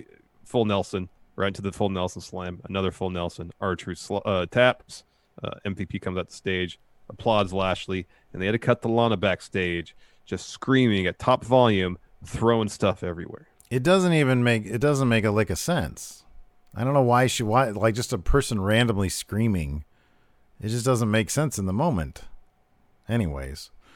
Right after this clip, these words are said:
Speaker 2: um, after that, we had Asuka and Kairi backstage.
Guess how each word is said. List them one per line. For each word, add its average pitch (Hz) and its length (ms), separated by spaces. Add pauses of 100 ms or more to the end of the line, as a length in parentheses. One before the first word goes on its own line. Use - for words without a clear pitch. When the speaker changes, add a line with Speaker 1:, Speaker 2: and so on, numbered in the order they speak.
(340)
Speaker 2:
um, 101 600
after 131 360
that, 131 260
we 117 180
had 113 380
Asuka 107 540
and 104 120
Kairi 101 440
backstage. 110 920